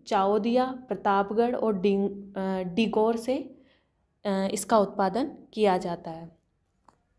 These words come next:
नेक्स्ट हम बात करते हैं अब्रक की।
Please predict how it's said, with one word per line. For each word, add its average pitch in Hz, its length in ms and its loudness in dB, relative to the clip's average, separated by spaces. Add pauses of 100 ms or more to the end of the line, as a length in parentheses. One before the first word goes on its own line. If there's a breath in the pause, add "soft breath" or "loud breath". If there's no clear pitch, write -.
(120)
नेक्स्ट 240 300 -4
हम 247 120 0
बात 202 220 2
करते 220 280 -2
हैं 254 260 -4 (220)
अब्रक 202 340 0
की। 269 320 -6